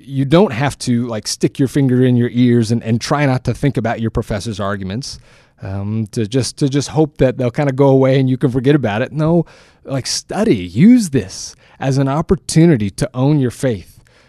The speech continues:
Uh, remember, the truth has nothing to hide. You don't have to be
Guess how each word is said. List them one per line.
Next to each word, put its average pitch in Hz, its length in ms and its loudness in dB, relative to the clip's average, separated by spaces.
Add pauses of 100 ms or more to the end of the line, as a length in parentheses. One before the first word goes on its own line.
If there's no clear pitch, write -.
(100)
Uh, 135 140 -2
remember, 135 380 2
the 113 120 0
truth 180 360 2
has 156 260 0
nothing 131 320 2
to 120 60 2
hide. 110 420 -4
You 113 60 0
don't 143 120 6
have 147 120 2
to 160 80 2
be 127 160 0